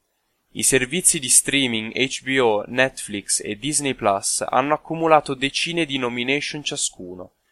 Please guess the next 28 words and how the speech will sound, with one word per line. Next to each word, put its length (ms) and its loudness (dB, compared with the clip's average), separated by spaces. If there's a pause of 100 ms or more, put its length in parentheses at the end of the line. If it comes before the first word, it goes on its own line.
(140)
grazie 380 6
a 20 6
una 100 4
popolare 540 4
collezione 640 -2
di 120 -8
serie 340 0
T 160 -12
V 180 -16 (360)
che 160 -2
per 160 2
un 100 0
altro 380 4
anno 420 -2
ha 160 4
intrattenuto 640 -4
il 120 -6
pubblico 460 -6
mondiale. 680 -8 (1040)
The 120 -2
Crown 340 4
di 100 0
Netflix 640 0
e 100 0
Mandalorian 800 4
di 160 -8
Disney 360 -4
Plus 520 4